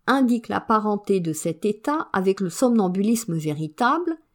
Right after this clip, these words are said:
et ensuite il laisse comprendre que la vie somnambulique qui se manifeste durant la veille est réduite, déprimée par la conscience normale qui la recouvre. Le personnage somnambulique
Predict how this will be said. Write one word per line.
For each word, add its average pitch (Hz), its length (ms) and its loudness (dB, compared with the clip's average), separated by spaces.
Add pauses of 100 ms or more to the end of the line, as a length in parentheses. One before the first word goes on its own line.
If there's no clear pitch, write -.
(300)
et 180 280 4
ensuite 220 640 -2
il 185 160 0
laisse 180 220 0
comprendre 202 680 -4
que 208 100 0
la 196 160 4
vie 196 180 -2
somnambulique 170 800 -2
qui 196 120 -6
se - 160 -8
manifeste 160 680 -6
durant 160 360 -8
la 156 160 -6
veille 247 560 0 (400)
est 240 160 4
réduite, 233 680 2 (320)
déprimée 233 920 2 (280)
par 220 140 0
la 240 120 0
conscience 254 640 -6
normale 247 680 2
qui 302 180 0
la 285 120 4
recouvre. 156 760 -6 (2000)
Le 196 120 4
personnage 254 680 0
somnambulique 165 880 -6